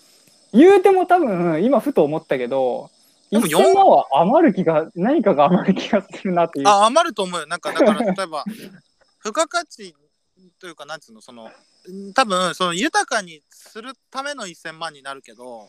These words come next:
Speaker 1: うん。
Speaker 2: 俺思うんだけど、
Speaker 1: うん。
Speaker 2: な、大体多分四百万から五百万とか多分そこらでしょ？
Speaker 1: うん。
Speaker 2: で、四百万ぐらいだと多分普通に一般的な生活は多分できるはずなの。
Speaker 1: うん。うん。
Speaker 2: で、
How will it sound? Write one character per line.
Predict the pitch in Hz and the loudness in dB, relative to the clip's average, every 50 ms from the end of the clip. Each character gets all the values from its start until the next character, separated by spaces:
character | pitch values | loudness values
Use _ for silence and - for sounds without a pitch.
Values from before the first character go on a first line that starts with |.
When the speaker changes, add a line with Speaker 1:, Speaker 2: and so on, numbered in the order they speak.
| _ - | _ -14
Speaker 1:
う | 160 | -10
ん。 | 143 135 131 123 117 113 110 - - _ _ _ _ _ _ _ _ _ | -8 -8 -6 -6 -8 -8 -10 -14 -18 _ _ _ _ _ _ _ _ _
Speaker 2:
俺 | 135 139 131 | -16 -16 -16
思 | 120 117 143 202 339 466 494 415 | -16 -16 -12 -12 -10 -10 -10 -8
う | 226 | -8
ん | |
だ | 160 135 120 | -8 -8 -10
け | 123 113 | -12 -14
ど、 | 117 123 131 127 120 110 104 104 _ _ _ _ - | -14 -12 -12 -12 -12 -14 -16 -20 _ _ _ _ -16
Speaker 1:
う | 214 | -10
ん。 | 220 - | -4 -4
Speaker 2:
な、 | - 269 | -2 -2
大 | 226 254 285 339 | 0 -2 -2 -2
体 | - - 349 349 | -2 -4 -4 -4
多 | - 349 | -4 -6
分 | 302 202 | -8 -8
四 | 175 175 190 196 | -12 -16 -14 -14
百 | 196 196 - - 190 | -14 -14 -14 -16 -18
万 | 190 185 180 160 | -18 -18 -18 -18
か | - 139 | -20 -20
ら | 131 120 | -20 -20
五 | 123 139 | -20 -20
百 | 135 131 - - 135 | -20 -20 -20 -20 -20
万 | 135 127 131 131 113 | -20 -20 -20 -20 _
と | - _ | -20 _
か | 113 | -20
多 | 107 107 110 | -20 -20 -20
分 | 104 _ | -20 _
そ | - - 123 | -20 -20 -20
こ | _ 139 | _ -18
ら | 123 110 | -18 -18
で | - _ | -20 _
し | _ _ | _ _
ょ？ | 107 123 123 _ _ _ _ _ _ _ _ _ - | _ -20 -20 _ _ _ _ _ _ _ _ _ -10
Speaker 1:
う | 139 | -8
ん。 | 131 123 120 117 113 110 110 - - _ _ _ 160 | -6 -4 -4 -4 -6 -8 -10 -14 -20 _ _ _ -12
Speaker 2:
で、 | 175 185 175 151 139 120 104 _ _ _ _ _ _ _ | -10 -8 -8 -8 -10 -14 -20 _ _ _ _ _ _ _
四 | 196 254 339 381 392 | -10 -8 -8 -8 -10
百 | 403 403 330 - 370 | -12 -14 -14 -14 -8
万 | 349 349 349 349 359 | -4 -4 -4 -4 -4
ぐ | 359 349 | -8 -10
ら | 302 185 | -10 -10
い | |
だ | 156 147 | -12 -14
と | - 165 | -18 -16
多 | 160 202 208 | -14 -14 -14
分 | 170 156 139 _ | -14 -16 _ _
普 | 190 | -20
通 | 190 _ - 285 285 285 | -20 _ -16 -16 -16 -16
に | 285 285 254 175 135 - - _ | -16 -18 -20 -20 -20 -20 -20 _
一 | 170 180 - | -20 -14 -8
般 | - 233 226 214 | -6 -6 -6 -6
的 | 240 226 - 226 | -10 -18 -18 -16
な | 220 226 208 | -14 -14 -14
生 | - 220 214 | -14 -14 -12
活 | - 214 - 208 | -10 -10 -10 -10
は | 196 | -10
多 | 202 180 | -10 -12
分 | 143 127 | -12 -14
で | 127 127 | -20 -18
き | - 185 | -16 -16
る | 160 139 | -16 -14
は | - 160 | -10 -6
ず | 160 160 | -4 -2
な | 156 | -2
の。 | 147 139 127 120 117 - - - - - - | -2 -2 -2 -4 -6 -8 -10 -14 -20 -14 -8
Speaker 1:
う | 131 | -6
ん。 | 127 | -4
う | 127 123 120 113 | -4 -4 -4 -6
ん。 | 117 156 - _ _ _ _ _ _ _ _ _ _ _ _ _ _ _ 180 | -8 -12 -18 _ _ _ _ _ _ _ _ _ _ _ _ _ _ _ _
Speaker 2:
で、 | 185 214 196 147 110 | -6 -6 -6 -6 -8